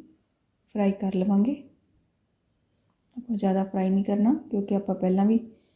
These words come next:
ਇਹਨਾਂ ਨੂੰ ਉਬਾਲ ਲਿਆ ਸੀ, ਤੇ ਹੁਣ ਵੀ ਆਪਾਂ ਥੋੜ੍ਹਾ ਜਿਹਾ ਫਰਾਈ ਕਰ ਲਾਂਗੇ। ਤੇ ਬਾਅਦ ਵਿੱਚ ਵੀ ਸਬਜ਼ੀ ਦੇ ਵਿੱਚ ਪੱਕਣਗੇ ਥੋੜ੍ਹੀ ਦੇਰ ਲਈ, ਜਦੋਂ ਆਪਾਂ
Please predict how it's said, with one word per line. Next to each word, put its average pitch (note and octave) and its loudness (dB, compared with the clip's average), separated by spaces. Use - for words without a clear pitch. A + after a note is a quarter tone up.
ਇਹਨਾਂ G#3+ 0
ਨੂੰ - 2
ਉਬਾਲ G#3 6
ਲਿਆ G3 6
ਸੀ, A#3+ 2
ਤੇ G#3+ -2
ਹੁਣ G3+ 6
ਵੀ F#3 2
ਆਪਾਂ F#3+ -2
ਥੋੜ੍ਹਾ G3 2
ਜਿਹਾ G#3 2
ਫਰਾਈ G#3 2
ਕਰ G3+ 2
ਲਾਂਗੇ। G#3 4
ਤੇ A3+ 0
ਬਾਅਦ G3 4
ਵਿੱਚ G#3+ 2
ਵੀ A3+ 4
ਸਬਜ਼ੀ G3+ 0
ਦੇ F#3+ 2
ਵਿੱਚ F#3+ 0
ਪੱਕਣਗੇ G3 0
ਥੋੜ੍ਹੀ G3 2
ਦੇਰ F#3+ 4
ਲਈ, G3 6
ਜਦੋਂ G3 6
ਆਪਾਂ F#3+ -2